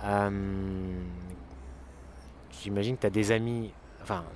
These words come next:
t'as des amis, des amis qui ont, qui ont voyagé, qui ont voyagé au Nigeria, et cetera. Mais quelqu'un qui, c'est, c'est beau-, c'est beaucoup, c'est un pays, c'est beaucoup plus facile d'a-, si t'as des contacts sur place en arrivant. Mais quelqu'un qui débarque comme ça,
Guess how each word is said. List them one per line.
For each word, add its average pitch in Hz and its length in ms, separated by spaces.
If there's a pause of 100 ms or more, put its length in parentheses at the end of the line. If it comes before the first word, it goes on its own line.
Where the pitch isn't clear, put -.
t'as 95 80
des 90 160
amis, 123 220 (120)
des 120 220
amis 139 200
qui - 120
ont, 98 220 (120)
qui - 80
ont 90 240
voyagé, 107 500
qui 92 160
ont 90 100
voyagé 110 340
au 107 40
Nigeria, 113 420
et 110 60
cetera. 131 380
Mais 127 100
quelqu'un 151 280
qui, 117 180 (480)
c'est, 123 220 (220)
c'est - 120
beau-, 139 160
c'est 143 160
beaucoup, 143 220
c'est 131 100
un 131 80
pays, 156 120
c'est - 120
beaucoup 117 220
plus 123 100
facile 127 300
d'a-, 110 260
si - 380
t'as 120 100
des 107 120
contacts 120 360
sur 110 160
place - 240
en 104 80
arrivant. 104 320
Mais 90 140
quelqu'un 135 260
qui - 120
débarque 120 300
comme 110 160
ça, 165 180